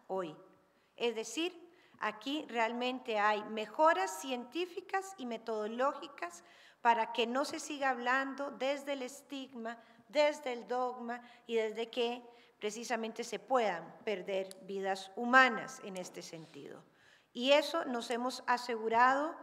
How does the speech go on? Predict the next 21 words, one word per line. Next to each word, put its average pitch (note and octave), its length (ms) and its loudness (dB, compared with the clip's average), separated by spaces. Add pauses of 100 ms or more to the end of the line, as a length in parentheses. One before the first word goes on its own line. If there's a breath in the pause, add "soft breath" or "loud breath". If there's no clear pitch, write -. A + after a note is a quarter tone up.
(300 loud breath)
nosotros A3+ 1000 -2 (420 soft breath)
en A3+ 180 -2
el G#3+ 120 0
decreto D4 720 2
que A#3+ 280 2
hemos C#4+ 260 -2
sometido C#4 800 -4
al A3 160 -2
conocimiento A3+ 800 -4
de B3+ 100 2
todas B3+ 520 2
y B3 80 -12
todos B3+ 380 -2
ustedes B3+ 640 -2 (320 loud breath)
con A#3+ 260 4
tanta F4 480 6
transparencia A#3+ 1080 2
y A#3+ 160 -2
además A3+ 640 2
de A#3 300 0
eso, C#4 340 -6